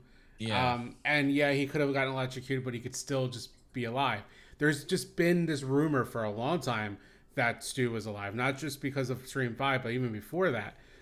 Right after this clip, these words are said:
Speaker 2: Like, there was, like, these ideas. I think, like, Scream three or f-, four, he, the original idea was him to come back.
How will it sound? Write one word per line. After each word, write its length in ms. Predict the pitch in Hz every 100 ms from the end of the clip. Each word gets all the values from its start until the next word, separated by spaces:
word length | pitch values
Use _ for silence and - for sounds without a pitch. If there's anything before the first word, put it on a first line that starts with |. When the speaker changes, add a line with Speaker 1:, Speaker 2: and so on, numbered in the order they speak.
| -
Speaker 2:
Like, 220 | 131 123
there 100 | 135
was, 160 | 127 127
like, 140 | 127
these 160 | 123 117
ideas. 640 | 120 117 127 117 104 - - - -
I 100 | 135
think, 380 | - 175 180
like, 200 | 160 151
Scream 360 | 143 - 175 156
three 580 | 131 131 135 165 185 - -
or 120 | 131
f-, 180 | 131 - - - -
four, 680 | - - 180 175 147 135 -
he, 200 | - - - 143
the 120 | 135 143
original 420 | 139 151 147 139
idea 320 | 131 123 156
was 180 | 131 127
him 80 | 123
to 60 | 117
come 160 | 110
back. 340 | 117 123 -